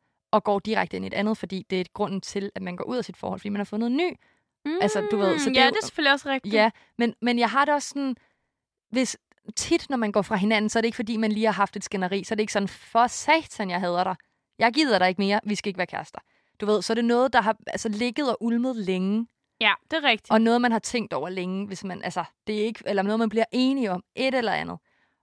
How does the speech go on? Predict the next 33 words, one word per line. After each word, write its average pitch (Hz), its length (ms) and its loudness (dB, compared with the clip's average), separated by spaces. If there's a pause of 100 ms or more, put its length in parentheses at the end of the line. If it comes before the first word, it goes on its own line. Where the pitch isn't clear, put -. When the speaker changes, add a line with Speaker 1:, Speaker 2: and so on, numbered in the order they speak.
(120)
Speaker 1:
Og, 214 120 4 (280)
og 214 120 2
det 208 140 2
er, 208 260 2
altså, - 200 -6
eller 180 140 -6
hvis 180 180 -12
der - 100 -8
er 190 140 -6
noget 185 280 -2
helt 196 200 -8
galt, - 220 -8
en, 196 120 -8
der 190 60 -6
er 190 100 -16
utro, 190 320 -14
eller - 120 -12
et - 40 -6
eller 190 120 -6
andet. 190 260 -8
Og 247 120 4
jeg 247 100 4
kan 262 100 -4
godt 269 180 2
se, - 140 -4
at - 200 -4
det 220 80 -4
kan 226 100 -6
forstås 233 420 -2
som 220 160 -2
om, 220 140 0
at 208 140 -4
man 196 180 0